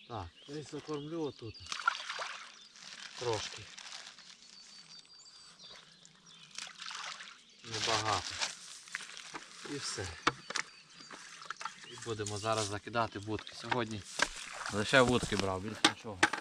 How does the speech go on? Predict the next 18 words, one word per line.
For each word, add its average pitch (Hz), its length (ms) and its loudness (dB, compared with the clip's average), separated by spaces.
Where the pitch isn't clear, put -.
Так, 117 100 -6
цікаво 113 440 4
вранці. 107 440 4
Все-таки 135 400 -4
щось - 240 -4
є, 143 120 8
воно 117 280 4
коли 131 200 6
рано 131 220 6
встанеш 151 560 2
і 120 240 0
якась... - 640 2
Інша 127 360 8
атмосфера 110 600 6
зовсім. 101 420 2
Здається, 104 540 6
настрій 131 580 8
інший. 135 360 4